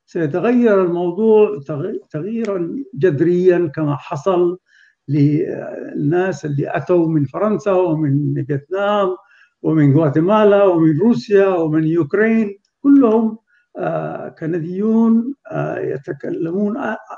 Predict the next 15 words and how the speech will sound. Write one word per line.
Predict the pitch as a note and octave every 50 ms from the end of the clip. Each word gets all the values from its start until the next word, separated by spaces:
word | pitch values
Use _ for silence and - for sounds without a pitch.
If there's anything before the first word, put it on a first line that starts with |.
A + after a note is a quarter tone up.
| - - C#3 C#3 D#3
أما | D#3+ F3 F#3 E3+
اللغة | D#3 D#3 E3 E3 F3 E3+
الإنجليزية | D#3+ E3+ - D#3+ D3+ C#3+ F3 F3+ F3+ F3+ - G3 F#3 F#3 F#3 F3+ F3
أو | E3+ E3 E3
اللغة | D#3 C#3+ D3+ D3+ D3 D3 D3
الفرنسية | C3 - - D3+ C3+ A#2+ - - A3+ A3 A3 G#3+ G#3 G#3+ - _ _ _ _ -
أو، | D3 D3 D3+ D3+ D#3
أو | D#3 - D#3 D#3+ E3 F3 D#3
الاثنتين. | C#3+ C#3 C3+ C#3 - D3+ C#3+ D3 F3 F#3+ G#3+ A3 G#3+ G#3+ - _ _ _ _ _ _ _ _ _ _ _ _ _ -
ولن | F#3+ F#3 F#3 F3+ F3+ F#3 F#3+ F#3+ A3 - - - - - _ - C#4 F#3+ G3 B3+ C4+ C4+
يكون | C4+ A#3 - C4 A#3+
هناك | G3 G#3+ A#3 A#3 A3+ A#3 -
سؤال | - C#4 B3+ B3 B3 A#3 A3 G3+
بهذا | F#3+ G3 D#3 F3+
الشكل | G3 - - - - - - -